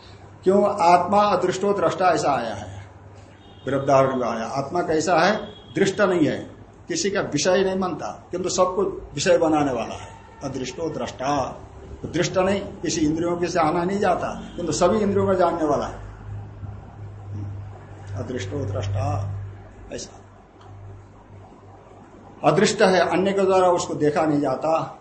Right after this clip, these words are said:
किंतु सबको देखने वाला है इत्यादि, ऐसा कहा। नहीं द्रष्टुर दृष्टेर विपरीत लोपो विद्यते अविनाशित्वात्, ऐसे वृद्धारण्यक में है।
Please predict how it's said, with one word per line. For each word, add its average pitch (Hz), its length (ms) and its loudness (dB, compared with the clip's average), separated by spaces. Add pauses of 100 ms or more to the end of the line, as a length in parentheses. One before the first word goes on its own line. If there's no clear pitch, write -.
(460)
किंतु 131 280 0 (140)
सबको 151 300 -4
देखने 123 300 -4
वाला - 300 -16
है - 80 -20 (960)
इत्यादि, - 800 -18
ऐसा 110 120 -14
कहा। - 160 -20 (880)
नहीं 185 320 12
द्रष्टुर 190 460 6
दृष्टेर 196 400 0
विपरीत 170 300 -2
लोपो 170 360 -2
विद्यते 156 380 -4
अविनाशित्वात्, 143 680 -6
ऐसे 147 240 -6
वृद्धारण्यक 131 540 -8
में 123 180 -10
है। 113 160 -10